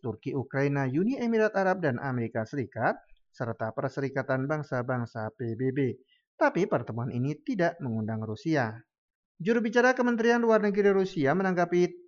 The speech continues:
tidak diundangnya perwakilan negaranya ke pertemuan ini dan menggambarkannya sebagai upaya Barat untuk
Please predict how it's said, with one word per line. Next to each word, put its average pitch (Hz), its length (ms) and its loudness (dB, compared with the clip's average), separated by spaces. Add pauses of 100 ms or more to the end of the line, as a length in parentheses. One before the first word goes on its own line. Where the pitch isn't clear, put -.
tidak 190 400 0
diundangnya 185 560 0
perwakilan 156 560 0
negaranya 147 400 2
ke 139 240 0
pertemuan 123 480 -4
ini 156 240 -2
dan 147 160 0
menggambarkannya 120 960 -2
sebagai 117 400 -6
upaya 120 320 -2
Barat 151 320 4 (400)
untuk 143 320 0